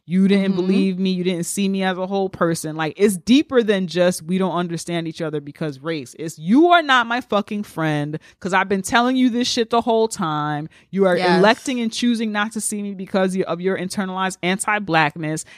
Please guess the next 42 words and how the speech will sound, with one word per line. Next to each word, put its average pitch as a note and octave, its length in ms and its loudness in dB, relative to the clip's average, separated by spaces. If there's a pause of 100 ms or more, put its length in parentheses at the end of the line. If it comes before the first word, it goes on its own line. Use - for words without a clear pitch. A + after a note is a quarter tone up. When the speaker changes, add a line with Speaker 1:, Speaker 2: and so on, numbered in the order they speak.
Speaker 1:
And D#3+ 220 -6
while E3+ 220 8
Speaker 2:
Yep. A3 100 8
Speaker 1:
that's G#3+ 240 2
understandable G3 920 0
in F#3 80 0
the D#3+ 100 2
sense E3 320 -2
that D3+ 200 0
we E3 140 -4
live E3+ 240 2
in D#3+ 80 -6
a D3+ 60 -4
system D#3+ 360 -4
of D3 100 -6
white D3 200 0
supremacist D#3+ 500 -4
patriarchal D#3 500 -2
capitalism, G#3+ 800 0 (1040)
let F3+ 480 0
another, G#3 480 4
your G#3 160 4
new A#3 240 6
black G3 240 2
friends E3 300 -4
can E3 160 -2
benefit D3 420 -2
from D3 160 -10
what C#3+ 160 -10
you D3+ 80 -4
learned C#3 240 -8
from C3+ 160 -12
me. C3 240 -12
I D#3 140 8
don't F3 120 2
need F3 140 0
to D#3 80 -10
stick D#3 220 -4
around F#3+ 80 2
Speaker 2:
Yeah. D#3 340 0
Speaker 1:
for - 140 -8
it. - 100 -14